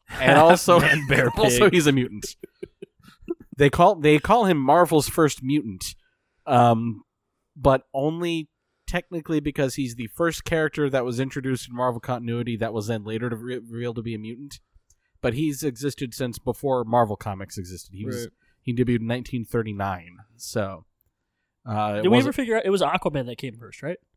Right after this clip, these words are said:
Speaker 2: No,
Speaker 3: No, it
Speaker 2: Namor.
Speaker 3: was Namor.
Speaker 2: Namor
Speaker 1: It was
Speaker 2: came
Speaker 1: Namor?
Speaker 2: first, yeah. So, and that's why th-, there are rumors that they're maybe mixing up his origin a little bit in the movie,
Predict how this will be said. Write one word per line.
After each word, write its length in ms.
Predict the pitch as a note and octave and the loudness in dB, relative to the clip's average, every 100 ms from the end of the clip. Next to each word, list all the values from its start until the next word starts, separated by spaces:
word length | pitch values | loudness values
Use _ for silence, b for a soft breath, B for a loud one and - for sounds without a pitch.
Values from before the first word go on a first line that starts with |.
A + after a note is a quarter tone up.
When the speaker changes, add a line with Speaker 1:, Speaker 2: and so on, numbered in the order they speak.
| _ | _
Speaker 2:
No, 200 | B2+ C3 | 2 4
Speaker 3:
No, 100 | A#2+ | 6
it 80 | C#3 | 6
Speaker 2:
Namor. 20 | C3 | 8
Speaker 3:
was 160 | A2+ | 6
Namor. 180 | A2 B2 | 2 -4
Speaker 2:
Namor 140 | G#2 - | -2 0
Speaker 1:
It 20 | |
was 100 | - | 2
Speaker 2:
came 160 | - | 2
Speaker 1:
Namor? 160 | D3 A2 | 2 -2
Speaker 2:
first, 360 | G#2 G2 - B2 | -4 -8 -8 -6
yeah. 180 | G2 - _ _ _ _ _ - | -6 -8 _ _ _ _ _ -12
So, 480 | - B2+ A2 G#2+ F2+ _ _ _ _ _ _ _ | 0 4 4 2 -6 _ _ _ _ _ _ _
and 120 | C3 | 0
that's 260 | C3+ C#3 - | 2 2 2
why 300 | D#3 C3+ B2+ | 6 6 6
th-, 180 | A#2+ C3 | 0 0
there 180 | B2 B2 | 2 2
are 100 | A#2+ | 0
rumors 420 | C3 B2+ B2 A2 | -2 0 -2 -2
that 140 | A#2+ | -2
they're 280 | B2 A#2 A2+ | 0 0 -2
maybe 280 | B2 A#2 A#2+ | -4 -4 -4
mixing 440 | A2+ B2 - A#2+ A#2 | -4 -6 -4 -4 -4
up 140 | - | -4
his 140 | A#2 | -4
origin 320 | A2 A2+ A2 A#2+ | -2 -2 -4 -6
a 60 | |
little 160 | A#2 A2+ | -6 -4
bit 200 | A#2+ A2 | -4 -4
in 100 | A#2 | -6
the 60 | A#2+ | -6
movie, 340 | B2 C3 | -6 -8